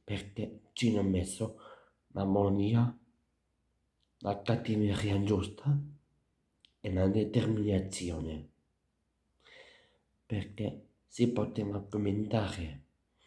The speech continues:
la prestazione dei ragazzi. Però fino a un certo punto ci prendiamo un gol, perché nasce da quello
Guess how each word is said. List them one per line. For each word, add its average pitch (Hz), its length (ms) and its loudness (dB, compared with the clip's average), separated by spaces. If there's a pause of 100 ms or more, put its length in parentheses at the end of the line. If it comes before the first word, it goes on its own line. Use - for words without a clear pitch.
(260)
la 101 200 -2
prestazione 92 1040 -2
dei 92 200 0
ragazzi. 90 680 -6 (2000)
Però 104 440 -2 (1600)
fino 110 260 0
a 104 60 2
un 123 480 4
certo 98 360 0
punto 98 600 -2
ci 107 200 0
prendiamo 95 760 0 (320)
un 143 240 12
gol, 139 480 8 (560)
perché 101 600 -4
nasce 113 540 0 (160)
da 104 220 -2
quello 107 840 2